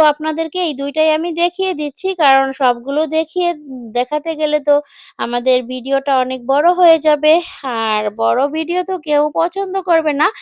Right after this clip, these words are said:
তবে এই যে প-, ডাল পুরিগুলো এখন আমি যেভাবে ফ্রোজেন করি সেটাই কিন্তু আপনাদেরকে দেখাবো। তো ওভাবে করে ফ্রোজেন করে রাখলেই কিন্তু আপনারাও যখন খুশি তখন হঠাৎ করে মেহমান আসলে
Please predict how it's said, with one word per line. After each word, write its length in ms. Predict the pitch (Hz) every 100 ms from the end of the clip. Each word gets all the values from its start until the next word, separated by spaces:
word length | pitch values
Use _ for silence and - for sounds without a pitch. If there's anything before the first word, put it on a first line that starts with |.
| - - -
তবে 240 | 330 349 381
এই 100 | 359
যে 120 | 339
প-, 260 | 285 311 294
ডাল 220 | 254 247 285
পুরিগুলো 480 | 349 381 359 370 339
এখন 300 | 302 370 381
আমি 180 | 381 349
যেভাবে 440 | 277 277 285 285 294
ফ্রোজেন 460 | - 262 262 311 392 381
করি 240 | 302 302
সেটাই 360 | 311 285 277 294
কিন্তু 240 | 349 370 370
আপনাদেরকে 540 | 277 240 226 226 254 247
দেখাবো। 480 | 254 254 254 214 294 - - - - -
তো 100 | 254 247 240 254
ওভাবে 360 | 277 339 381 427
করে 220 | 403 330 349
ফ্রোজেন 400 | 302 269 294 302
করে 220 | 349 349 320
রাখলেই 400 | 277 277 311 330
কিন্তু 240 | 349 349 370
আপনারাও 500 | 262 269 269 285 359
যখন 340 | 277 240 226 269
খুশি 260 | - 320 359 311
তখন 340 | 247 - 339 466 - - -
হঠাৎ 280 | 233 247 240
করে 180 | - 311
মেহমান 420 | 339 311 302 311 311
আসলে 300 | 320 -